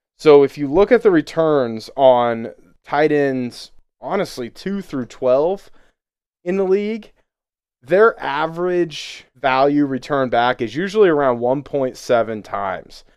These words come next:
their price. So only with tight ends are you, you need to fill up your tight end column with any and all the lowest priced,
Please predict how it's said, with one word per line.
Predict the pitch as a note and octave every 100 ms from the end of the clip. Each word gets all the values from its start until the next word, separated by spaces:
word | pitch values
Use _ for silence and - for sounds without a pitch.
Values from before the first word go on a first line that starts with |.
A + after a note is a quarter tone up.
| _ _
their | A2+ G#2+
price. | G2 - G2 - - - _ _ _ _
So | - C3+ B2+ B2 A#2 _ _ _ _ _ _
only | D#3+ B3 C4
with | A#3+ G#3
tight | - F#3 F3
ends | D3 C3+ A2 F2+ F#2+ - -
are | C3+ C3
you, | B2+ C#3+ E3+ F#3 G3 G#3 G3 -
you | C#3
need | F#3+ A3+
to | D3+
fill | - - F#3+ F#3
up | D#3 D#3+ D3+
your | C#3+
tight | C3+ C#3+ C3+ C3
end | C3+ C#3
column | D3 C#3 C#3 C3+
with | B2+ A#2+ A#2+ - _ - _ _ _ _ -
any | F#3 F#3 F3
and | D#3
all | - D3+ C#3+ C#3+ C#3 C#3
the | C#3 C3
lowest | C#3+ E3+ F#3 F3+ -
priced, | E3 D3 D3 D3 C#3+ - -